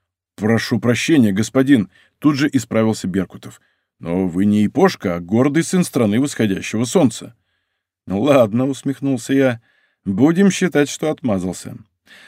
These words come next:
Что там по их главным силам?» «Как я и сказал, отступают», произнёс он.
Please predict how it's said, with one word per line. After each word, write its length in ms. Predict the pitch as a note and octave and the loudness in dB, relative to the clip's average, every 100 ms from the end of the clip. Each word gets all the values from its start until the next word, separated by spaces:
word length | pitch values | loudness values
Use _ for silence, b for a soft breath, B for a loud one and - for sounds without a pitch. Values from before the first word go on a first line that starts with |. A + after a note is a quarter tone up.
| b | b
Что 200 | - G#3 | -4 0
там 180 | G3+ F3 | 4 4
по 120 | F3 | 4
их 140 | E3 A#2+ | 2 2
главным 400 | C#3 D#3 A#2 G#2+ | 2 2 2 0
силам?» 420 | - F#2+ - - _ _ _ _ _ _ | -4 -6 -8 -18 _ _ _ _ _ _
«Как 280 | - G#2 A#2 | -6 -4 2
я 140 | D3 | 2
и 20 | |
сказал, 420 | D3 D#3 A#2+ D#3 D#3+ | 2 2 4 4 2
отступают», 640 | - - G2 C3 E3+ A2+ | 0 -6 0 2 2 0
произнёс 460 | A2 G#2+ G2 F#2 E2 | -2 -2 -2 -6 -10
он. 200 | D#2 | -14